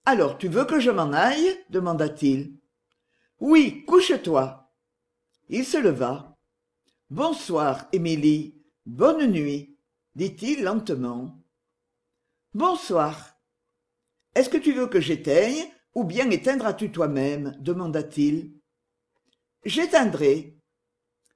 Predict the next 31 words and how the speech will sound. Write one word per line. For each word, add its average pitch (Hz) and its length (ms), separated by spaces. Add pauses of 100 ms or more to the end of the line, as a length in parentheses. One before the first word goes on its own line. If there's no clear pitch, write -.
(280)
Il 185 120
sortit 240 540
à 269 40
pas 156 200
lents, 160 400 (240)
comme 311 240
quelqu'un 202 500
qui 285 160
ne 165 120
sait 156 160
pas 262 180
ce 285 100
qu'il 240 220
va 170 120
faire. 123 440 (880)
Il 165 160
marcha 202 340
encore 214 380
dans 143 140
sa 127 160
chambre 220 500 (220)
pendant 185 260
une 156 160
dizaine 240 520
de 233 100
minutes. « 135 680 (840)
Je 175 140
n'ai 156 120
pas 262 180
dîné, » 214 480
pensa-t-il, « 143 680